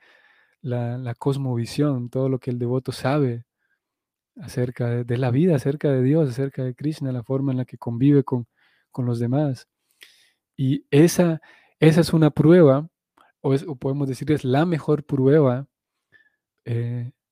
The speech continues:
de la existencia de Dios. Por esa razón, entonces, y es el caso nuestro, de,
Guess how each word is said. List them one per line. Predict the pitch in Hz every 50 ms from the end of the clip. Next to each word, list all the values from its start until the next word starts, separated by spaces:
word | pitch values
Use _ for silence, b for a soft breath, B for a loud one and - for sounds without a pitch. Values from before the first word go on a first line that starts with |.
| _ _
de | - 135 131
la | 135
existencia | 131 - 175 160 143 160 147 147 147 165 160
de | 147 131
Dios. | 127 139 170 180 - -
Por | _ - 123 127
esa | 147 147 175
razón, | 170 165 160 151 - 160 165 165
entonces, | 160 147 - 139 135 139 131 151 151 b b b b b b b b
y | 139 127
es | 127 139
el | 165 156
caso | - - 123 127 127 - 156
nuestro, | 139 127 120 117 - - 139 160 - _ _ _ _ _ _ _ _ _ _ _ _ _ _ _ _
de, | 123 120 120 117 117 117 117 117